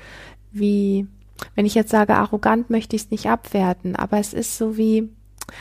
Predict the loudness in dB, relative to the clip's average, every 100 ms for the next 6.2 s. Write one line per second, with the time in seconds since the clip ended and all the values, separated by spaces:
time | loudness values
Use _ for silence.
0 | -18 -18 -10 0 0 0 0 2 0 0
1 | 4 4 4 2 2 4 4 4 0 2
2 | 0 2 6 6 4 -2 -4 -2 0 -2
3 | -6 -16 -16 -2 0 2 0 0 0 4
4 | 6 6 2 -2 -10 -6 -4 0 0 0
5 | -2 -2 0 0 2 4 4 2 0 0
6 | 0 -4